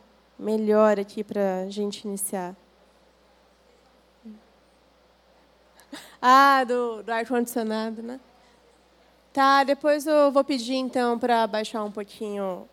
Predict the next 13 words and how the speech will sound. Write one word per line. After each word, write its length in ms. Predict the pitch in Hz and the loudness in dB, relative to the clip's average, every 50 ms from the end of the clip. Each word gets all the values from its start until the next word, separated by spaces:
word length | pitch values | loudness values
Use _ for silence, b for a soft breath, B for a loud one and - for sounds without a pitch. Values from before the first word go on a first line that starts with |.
| _ | _
o 120 | - 202 196 | -12 -6 -4
ar. 300 | 190 180 175 165 175 175 _ _ _ _ _ _ _ | -4 -4 -4 -6 -10 -16 _ _ _ _ _ _ _
Aí 120 | - 208 202 | -20 -20 -18
podem 920 | _ - 208 208 208 202 220 233 233 233 233 233 226 220 208 196 190 190 202 _ _ _ _ _ b b b b b b b b b b _ - | _ -8 -6 -6 -4 -4 -2 -2 -2 -2 -2 -4 -4 -6 -6 -8 -10 -12 -16 _ _ _ _ _ b b b b b b b b b b _ -10
ir 140 | 214 214 214 | -6 -4 -4
aqui 200 | 208 202 - 233 | -4 -6 -8 -14
se 120 | 202 - | -12 -12
aconchegando 680 | 214 - 226 214 - - 247 233 208 214 220 220 220 | -10 -8 -8 -8 -4 -2 -2 -2 0 0 0 2 0
um 60 | 220 214 | -2 -2
pouquinho 360 | - 220 214 - - 226 226 | -4 -6 -6 -4 -4 -4 -2
mais 220 | 220 214 208 202 | -2 -2 -4 -4
pra 140 | - - 202 | -2 -4 -4
frente. 580 | - - - 190 180 175 175 - - - - | -4 -6 -10 -10 -10 -10 -12 -16 -20 -20 -20